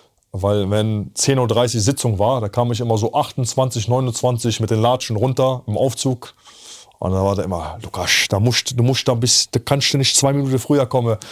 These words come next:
Äh, hatte sich immer aufgeregt, wenn ich dann immer so ein bisschen, äh, kurz vorm Meeting war.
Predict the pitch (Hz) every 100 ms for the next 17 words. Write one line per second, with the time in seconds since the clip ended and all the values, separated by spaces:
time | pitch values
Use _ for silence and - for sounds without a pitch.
0 | - - - - 117 107 104 101 117 120
1 | 107 113 107 113 113 113 101 107 101 107
2 | 107 98 107 104 101 95 - 110 98 98
3 | 80 101 101 98 101 101 117 113 - 107
4 | 110 113 104 110 113